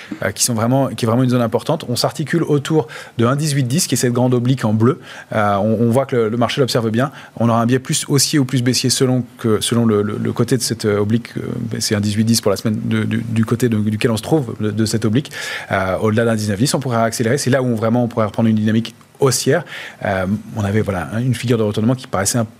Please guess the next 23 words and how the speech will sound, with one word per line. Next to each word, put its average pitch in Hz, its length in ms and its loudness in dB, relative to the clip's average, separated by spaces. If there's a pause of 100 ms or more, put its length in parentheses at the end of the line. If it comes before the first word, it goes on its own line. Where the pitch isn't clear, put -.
(160)
peu 151 220 2
énorme 131 340 2
compte 113 160 -2
tenu 123 220 2
de 113 80 0
la, 95 160 2
de, 101 220 -2
du 104 120 -4
mouvement 117 480 4
de 120 60 0
fond 143 140 -2
qui - 100 -2
s'est 127 100 0
mis 120 80 0
en 110 80 0
place 120 220 0
il - 20 0
y 107 40 2
a - 20 2
un 104 80 2
an 110 100 2
déjà 110 380 2
haussier. 127 380 0